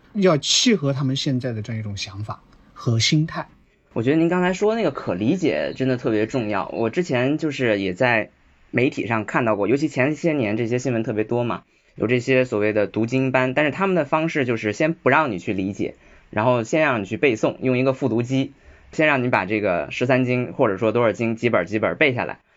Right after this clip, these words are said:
Speaker 2: 背下来之后再说，先不要求理解。但是您理念和这种正好是相反的。刚才您设计那个教材，我也听出来是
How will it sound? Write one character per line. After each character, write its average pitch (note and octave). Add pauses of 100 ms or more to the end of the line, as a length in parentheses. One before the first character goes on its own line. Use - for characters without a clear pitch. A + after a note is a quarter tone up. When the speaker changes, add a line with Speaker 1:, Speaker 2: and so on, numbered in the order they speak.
(260)
Speaker 2:
背 F3+
下 D3
来 A#2
之 B2+
后 D3
再 A#2
说， C#3
先 D#3
不 E3
要 D#3
求 D3
理 A2+
解。 - (460)
但 F3
是 E3+
您 C#3+
理 A2
念 A#2+
和 A2
这 D3
种 A#1+
正 B2
好 C3
是 A2+
相 A2
反 -
的。 C2 (260)
刚 F3+
才 D#3+
您 C#3
设 E3
计 C#3
那 C3+
个 A#2+
教 C#3
材， G#2
我 G#2+
也 G#2+
听 A2+
出 A2+
来 F#2+
是 A2